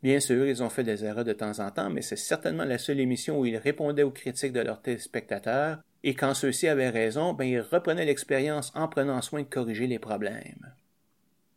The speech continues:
C'est tout pour cet épisode. Le prochain est un peu une suite de celui-ci, alors que nous utiliserons tout ce que nous avons expliqué pour discuter de la religion. Nous allons voir ses origines, pourquoi elle a été créée, quels en sont les types, quel est son rôle dans une société,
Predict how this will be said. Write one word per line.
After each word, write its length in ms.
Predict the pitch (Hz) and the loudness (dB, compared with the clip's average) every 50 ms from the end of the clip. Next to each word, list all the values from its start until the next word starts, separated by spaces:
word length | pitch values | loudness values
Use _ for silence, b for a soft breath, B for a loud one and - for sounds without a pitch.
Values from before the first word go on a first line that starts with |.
| _ _ _ _ _ _ _ _ _ _ _ _ _ _ _ _ _ _ _ _ _ _ _ - | _ _ _ _ _ _ _ _ _ _ _ _ _ _ _ _ _ _ _ _ _ _ _ -6
C'est 320 | - - 165 170 165 156 | -2 2 4 4 4 4
tout 120 | 156 190 175 | 4 2 2
pour 120 | 165 143 | 2 0
cet 160 | - 151 - | 0 0 -2
épisode. 480 | 156 135 143 139 180 185 160 131 135 123 | -2 -2 0 2 2 4 4 2 0 0
Le 280 | 123 120 113 113 107 107 | 0 0 0 0 0 0
prochain 320 | - - 185 180 - 247 | 2 2 2 2 2 2
est 120 | 220 226 | 0 2
un 140 | 165 147 139 | 2 2 2
peu 180 | 127 - 208 - | 2 2 2 2
une 160 | 113 135 240 | 2 2 0
suite 300 | - - - 180 180 151 | -2 -2 0 0 2 2
de 80 | 139 127 | 2 0
celui-ci, 600 | - - 156 147 131 127 123 - - 131 123 110 | 0 0 0 0 0 -2 -2 -2 -2 -2 -2 0
alors 240 | 107 107 113 120 | 0 0 -2 -2
que 100 | 120 - | -2 -4
nous 220 | 117 117 113 - 131 | -4 -4 -4 -6 -8
utiliserons 440 | 127 - - 156 131 - 139 143 135 | -8 -4 -2 0 0 0 -2 -4 -6
tout 120 | - 220 | -6 -6
ce 80 | 208 - | -4 -2
que 80 | - | -2
nous 180 | 117 120 107 110 | 0 0 0 0
avons 200 | 104 104 127 131 | 0 0 0 -2
expliqué 500 | 123 127 - - - - - 143 170 220 | -2 -4 -6 -10 -12 -8 -4 -2 -2 -2
pour 240 | 214 - - 175 170 | -2 0 0 0 0
discuter 460 | 131 131 127 - - - - - 180 | 0 -4 -6 -8 -10 -6 -4 -2 0
de 100 | 156 127 | 2 2
la 140 | 113 110 110 | 2 2 0
religion. 480 | 107 113 107 98 95 90 92 85 - - - _ B B B B B B B B | 0 -2 -4 -4 -6 -8 -8 -10 -10 -12 -16 _ B B B B B B B B
Nous 60 | 127 | 0
allons 200 | 127 127 131 117 | 2 2 2 2
voir 280 | 107 123 120 123 117 - | 4 4 4 4 4 2
ses 160 | - 107 104 | -2 -4 -4
origines, 500 | 110 107 113 107 - - 107 113 127 135 | -4 -4 -4 -4 -2 -2 -2 -2 -4 -4
pourquoi 380 | 131 123 117 - - 131 123 117 | -4 -6 -4 0 2 2 2 2
elle 80 | 110 | 2
a 60 | 107 | 0
été 180 | 101 95 - 104 | 0 -2 -6 -8
créée, 500 | - - - 110 98 95 104 104 127 127 | -8 -8 -6 -6 -4 -2 -2 -2 -2 0
quels 280 | 127 139 120 110 - 107 | 0 2 0 2 0 -4
en 80 | 104 | -4
sont 180 | 104 - 127 113 | -4 -6 -4 -4
les 160 | 107 101 101 | -4 -4 -6
types, 300 | - - - 131 - _ _ - | -6 -4 -4 -6 -6 _ _ -4
quel 160 | - 113 107 | -2 0 0
est 80 | 107 | 0
son 200 | 104 - 110 92 | -2 -2 -4 -4
rôle 260 | 95 101 110 120 123 110 | -2 0 0 0 0 0
dans 80 | 104 | -4
une 140 | 104 104 98 | -6 -8 -8
société, 640 | - - 104 - - - - - 131 143 175 - | -8 -8 -8 -8 -10 -10 -4 -2 0 0 0 -2